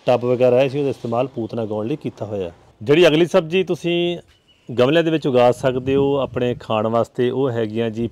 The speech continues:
ਭਿੰਡੀਆਂ। ਜੀ ਹਾਂ, ਗਮਲਿਆਂ ਦੇ ਵਿੱਚ ਭਿੰਡੀਆਂ ਵੀ ਹੋ ਜਾਂਦੀਆਂ। ਤੇ ਤੁਸੀਂ ਆਹ ਦੇਖੋ, ਸਾਡੇ ਕੋਲ ਦਸ ਬਾਈ ਦਸ ਇੰਚ ਦੇ ਸਾਡੇ ਕੋਲ ਇਹ ਗਰੋ ਬੈਗਸ ਨੇ,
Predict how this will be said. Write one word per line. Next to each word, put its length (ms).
ਭਿੰਡੀਆਂ। 480
ਜੀ 280
ਹਾਂ, 220
ਗਮਲਿਆਂ 260
ਦੇ 80
ਵਿੱਚ 200
ਭਿੰਡੀਆਂ 480
ਵੀ 180
ਹੋ 160
ਜਾਂਦੀਆਂ। 480
ਤੇ 340
ਤੁਸੀਂ 380
ਆਹ 120
ਦੇਖੋ, 280
ਸਾਡੇ 280
ਕੋਲ 300
ਦਸ 260
ਬਾਈ 280
ਦਸ 300
ਇੰਚ 200
ਦੇ 120
ਸਾਡੇ 280
ਕੋਲ 180
ਇਹ 40
ਗਰੋ 240
ਬੈਗਸ 260
ਨੇ, 180